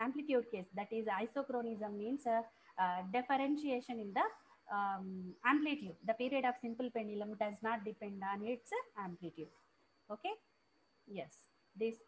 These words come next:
four points you have to remember. Length of a seconds pendulum. See, seconds pendulum means what?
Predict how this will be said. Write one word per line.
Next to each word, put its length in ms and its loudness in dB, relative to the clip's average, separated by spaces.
four 180 6
points 400 -4
you 120 -6
have 180 -2
to 60 -2
remember. 400 -4
Length 320 4
of 100 0
a 140 4
seconds 500 -4
pendulum. 460 -6
See, 160 -2
seconds 440 2
pendulum 340 4
means 240 -2
what? 240 10